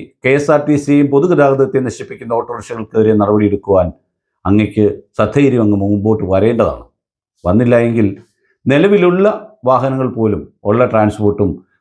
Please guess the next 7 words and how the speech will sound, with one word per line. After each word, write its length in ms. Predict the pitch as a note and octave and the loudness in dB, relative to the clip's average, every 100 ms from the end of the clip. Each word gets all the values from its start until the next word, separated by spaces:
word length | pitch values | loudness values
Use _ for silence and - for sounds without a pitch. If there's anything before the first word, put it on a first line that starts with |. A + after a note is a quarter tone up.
| - | -6
പ്രൈവറ്റും 520 | G#2 A2 A2 A2+ G#2 | 0 0 0 0 -2
ഒക്കെ 120 | G2+ | 0
തന്നെ 240 | G#2 G2+ G2 | -4 -2 0
നിന്നു 260 | G2 A2+ | 0 0
പോകുന്ന 260 | A#2 F#2+ F2 | 0 0 0
അവസ്ഥയിലേക്കാണ് 640 | E2 - E2+ D#2 - C#2+ | -4 -2 -2 -2 -4 -6
പോകുന്നത്. 320 | C2 A#1+ A1+ | -6 -12 -14